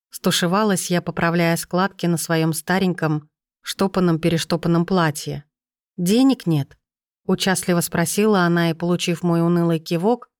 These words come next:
продолжила. «Кто обобрал? Сволочь муж или любимая мачеха?» «Откуда ты знаешь?»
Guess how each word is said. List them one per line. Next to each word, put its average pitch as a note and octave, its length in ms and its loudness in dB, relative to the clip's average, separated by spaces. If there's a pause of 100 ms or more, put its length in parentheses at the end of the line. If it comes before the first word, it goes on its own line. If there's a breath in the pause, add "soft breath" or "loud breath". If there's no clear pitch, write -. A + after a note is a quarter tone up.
продолжила. D#3+ 840 0 (240)
«Кто C#4+ 240 0
обобрал? F#3+ 580 0 (180)
Сволочь A#3+ 500 0
муж C#4 440 2
или G3+ 200 2
любимая F3+ 480 2
мачеха?» G3+ 580 0 (540)
«Откуда G3 400 0
ты F#3 140 0
знаешь?» F3 540 0